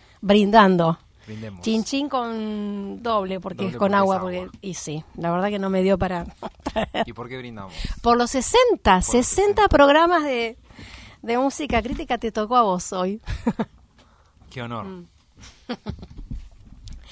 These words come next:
Speaker 1: ¿Cómo andás? ¿Bien?
Speaker 2: Estoy muy bien, muy contento por la temporada que estamos empezando con la banda y por, también por haber, ser un poco el puente entre tu audiencia y la Banda Sinfónica Nacional de Ciegos.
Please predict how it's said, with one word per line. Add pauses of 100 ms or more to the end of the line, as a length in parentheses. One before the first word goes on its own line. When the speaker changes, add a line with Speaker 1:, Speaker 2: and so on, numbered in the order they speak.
(340)
Speaker 1:
¿Cómo
andás?
¿Bien? (160)
Speaker 2:
Estoy
muy
bien,
muy
contento
por
la
temporada
que
estamos
empezando
con
la
banda
y
por,
también
por
haber, (540)
ser
un
poco
el
puente
entre
tu
audiencia (440)
y
la
Banda
Sinfónica
Nacional
de
Ciegos.